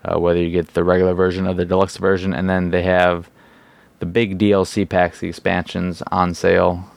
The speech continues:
for, <sighs> I think they're fifty percent off individually. No, one's fifty, then one's, like, forty, or you could get all three of them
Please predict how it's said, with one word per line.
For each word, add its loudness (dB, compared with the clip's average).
for, -6
<sighs> -8
I -2
think 0
they're 2
fifty 0
percent -2
off -2
individually. 2
No, 2
one's 0
fifty, -2
then 0
one's, 0
like, -4
forty, 0
or 2
you -2
could -6
get 0
all 2
three 0
of 2
them 0